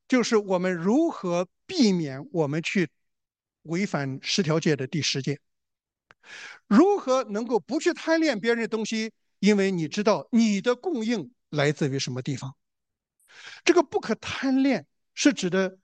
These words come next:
很喜欢别人的东西，想要去缠绵在、萦绕在你内心里边儿，我们，我就是想要这个东西啊，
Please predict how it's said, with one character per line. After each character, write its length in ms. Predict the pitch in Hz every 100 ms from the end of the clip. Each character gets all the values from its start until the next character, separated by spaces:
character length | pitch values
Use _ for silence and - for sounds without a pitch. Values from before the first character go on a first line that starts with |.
| _ _ -
很 260 | - 254
喜 300 | 294 - 175
欢 280 | 160 247 233
别 140 | 180
人 120 | 170 151
的 60 |
东 200 | 147 156
西， 260 | 151 156 160 _ _ -
想 540 | - - 233 175 175 233
要 240 | 302 196
去 460 | - 226 175 135 _ _ _ _
缠 300 | - - 175
绵 400 | 277 320 175 165
在、 200 | 196 180
萦 420 | 151 190 208 294 311
绕 220 | 185 214
在 120 | 214
你 100 | 170
内 140 | 208
心 160 | 180 208
里 80 | 165
边 120 | 143
儿， 20 |
我 140 | 151 151
们， 120 | 190
我 140 | - 165
就 120 | 233
是 120 | 190
想 180 | 180 156
要 160 | 185 156
这 100 | 151
个 80 |
东 160 | 139 139
西 220 | 139 131 - _ _
啊， 220 | - 135